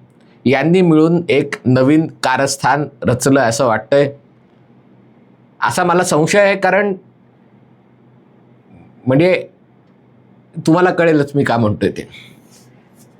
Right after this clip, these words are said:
आत्ता साधारणतः साडेसात वाजलेले आहेत संध्याकाळी आणि थोड्या वेळापूर्वी, म्हणजे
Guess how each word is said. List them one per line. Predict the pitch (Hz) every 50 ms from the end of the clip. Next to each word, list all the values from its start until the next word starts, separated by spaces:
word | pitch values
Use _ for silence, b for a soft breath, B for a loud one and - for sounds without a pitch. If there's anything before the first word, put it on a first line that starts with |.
| _ _ _ _ _ _ _ _ _ _ -
आत्ता | 143 139 - - 185 180
साधारणतः | 185 175 165 156 160 160 165 165 165 165 160 165 165 160 - - - _ _ _ _ _ _ _ _ _ _ _ - -
साडेसात | 135 - - 160 139 139 151 156 165 165 - - - - - 151 156 156 -
वाजलेले | 156 139 123 120 117 120 120 110
आहेत | 107 101
संध्याकाळी | - - 101 104 110 110 104 101 90 98
आणि | 113 135 170 170 170
थोड्या | 170 160 180 202
वेळापूर्वी, | 208 196 185 175 156 156 143 127 107
म्हणजे | - 95 104 123 160 160 -